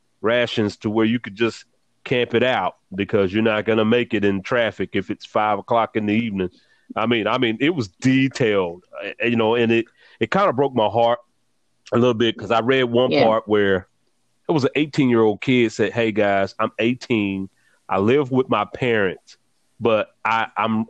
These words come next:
Speaker 1: I'm ready to get myself geared for this." 'Cause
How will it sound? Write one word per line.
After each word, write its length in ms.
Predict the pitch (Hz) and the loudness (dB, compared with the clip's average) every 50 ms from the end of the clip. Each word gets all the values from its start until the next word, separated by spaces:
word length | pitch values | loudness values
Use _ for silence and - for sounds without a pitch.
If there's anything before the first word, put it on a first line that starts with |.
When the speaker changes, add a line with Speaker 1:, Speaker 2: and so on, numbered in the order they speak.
| - | -4
Speaker 1:
I'm 240 | 95 101 101 104 101 | -4 -4 -4 -4 -4
ready 340 | 101 107 113 117 120 123 120 | -2 0 2 2 2 0 -2
to 100 | 101 113 | -2 -4
get 200 | 95 98 117 - | -4 -4 -2 -2
myself 600 | 107 104 104 101 - - 117 110 107 101 101 - _ _ _ _ _ _ _ _ - 113 101 | -2 -2 -2 -2 -2 0 2 2 2 0 -2 -6 _ _ _ _ _ _ _ _ -18 -8 -4
geared 380 | 104 120 120 117 110 107 - - | -2 0 2 2 0 0 -2 -4
for 100 | - 107 | -4 -2
this." 280 | 95 95 90 85 - | 0 0 -2 -2 -4
'Cause 300 | - - 120 104 - - | -4 -2 -2 -2 -2 -6